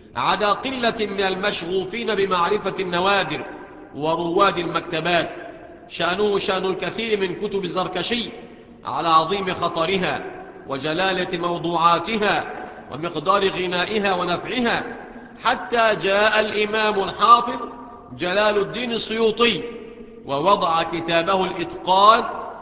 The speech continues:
في علوم القرآن، فدل الناس في مقدمته على هذا الكتاب البرهان في علوم القرآن للزركشي، وأشاد به وعده أصلا من الأصول التي بنى عليها كتابه.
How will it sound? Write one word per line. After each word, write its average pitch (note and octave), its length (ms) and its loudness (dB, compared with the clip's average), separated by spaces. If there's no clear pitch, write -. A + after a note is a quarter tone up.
في E3 140 -2
علوم G3 260 2
القرآن، A3+ 560 0
فدل A#3+ 440 2
الناس C4 400 0
في A3+ 200 -2
مقدمته A3+ 1000 -2
على G#3 240 2
هذا G#3 320 2
الكتاب F3+ 760 0
البرهان F#3 960 0
في F3+ 80 -2
علوم F#3 240 2
القرآن F#3+ 240 2
للزركشي، G#3 600 0
وأشاد G#3 680 2
به F#3 180 2
وعده G3+ 920 0
أصلا A#3 400 0
من G#3+ 240 -4
الأصول G3+ 640 -2
التي A3+ 360 -2
بنى C4+ 300 0
عليها A#3 360 2
كتابه. F#3 540 2